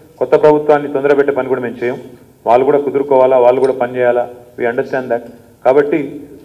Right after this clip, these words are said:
వారు ప్రజలకు ఏవేవైతే హామీలు ఇచ్చారో, ఏవేవైతే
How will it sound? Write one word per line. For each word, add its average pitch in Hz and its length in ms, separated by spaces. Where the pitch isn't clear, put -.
వారు 143 460
ప్రజలకు 170 380
ఏవేవైతే 160 760
హామీలు 143 300
ఇచ్చారో, 131 420
ఏవేవైతే 131 680